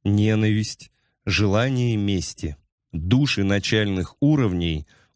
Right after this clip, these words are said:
очень часто считают себя зрелыми и даже продвинутыми. Практически никто из них не отдаёт себе отчёт в том, что они находятся на начальных уровнях. Они склонны преувеличивать свои достижения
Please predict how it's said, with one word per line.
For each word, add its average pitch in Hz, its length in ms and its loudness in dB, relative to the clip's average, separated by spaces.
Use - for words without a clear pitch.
очень 151 380 0
часто 131 460 -2
считают 107 600 0
себя 101 320 0
зрелыми 120 720 0
и 120 120 2
даже 92 400 0
продвинутыми. 92 1000 -2
Практически 151 800 0
никто 139 480 2
из 95 240 2
них 123 340 0
не 117 120 2
отдаёт 101 540 0
себе 104 320 0
отчёт - 580 -4
в - 120 -20
том, 135 360 0
что - 320 -2
они 120 260 2
находятся 135 640 0
на 131 140 2
начальных 92 800 -2
уровнях. 85 640 0
Они 123 180 4
склонны 110 600 0
преувеличивать 101 880 0
свои 95 360 0
достижения 117 960 0